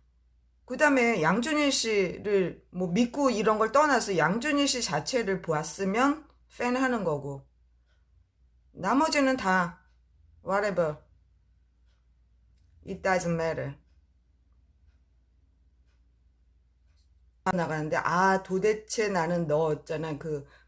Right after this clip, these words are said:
발음, 해-, 떼떼 발음이 나는 거실려.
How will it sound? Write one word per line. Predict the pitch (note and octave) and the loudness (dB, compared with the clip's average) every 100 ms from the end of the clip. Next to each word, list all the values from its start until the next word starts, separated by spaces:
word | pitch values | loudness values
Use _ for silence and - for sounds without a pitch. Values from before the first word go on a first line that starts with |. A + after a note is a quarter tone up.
| _ | _
발음, | - D3+ D#3+ E3 | -4 -2 -2 -4
해-, | F#3+ - | -8 -4
떼떼 | A#3+ B3 C4+ B3+ | -4 2 4 4
발음이 | F#3+ E3+ E3+ G3 E3 C3+ _ _ _ _ - | 2 -2 -4 -4 -6 -8 _ _ _ _ -14
나는 | D#3+ E3+ | -8 -8
거실려. | E3+ D#3+ F3 D#3 C#3 B2+ | -6 -6 -4 -6 -6 -6